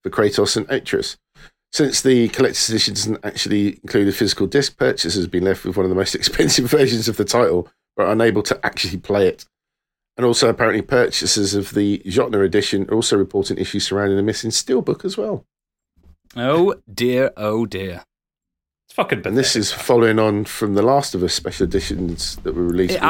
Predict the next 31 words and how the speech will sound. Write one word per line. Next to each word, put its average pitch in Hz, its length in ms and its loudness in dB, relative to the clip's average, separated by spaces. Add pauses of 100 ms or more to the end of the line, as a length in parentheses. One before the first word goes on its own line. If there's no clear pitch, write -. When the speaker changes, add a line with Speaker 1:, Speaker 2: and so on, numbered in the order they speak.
Speaker 2:
happens 208 220 0
Speaker 1:
as - 40 2
well. 156 100 4
Speaker 2:
all 208 240 4
the 208 120 -2
time 170 420 2
with 120 120 2
these 117 280 0
things, 120 540 0
these 110 200 -4
big, 131 260 -8 (280)
massive 131 460 -6 (100)
tome 127 380 0
editions, 120 760 -2
and 104 180 -8
then 101 220 -8
there's 92 220 -12
nothing 110 360 -10
in 90 200 -10
them. 65 260 -16 (280)
Speaker 3:
You'd 156 100 -14
think 254 140 -2
there'd 208 100 -4
be 180 80 0
Speaker 1:
It 131 60 0
Speaker 3:
some - 100 -2
Speaker 1:
still - 100 4
Speaker 3:
better - 140 4
Speaker 1:
looks - 200 -8
sweet, - 300 2
though. 85 180 -2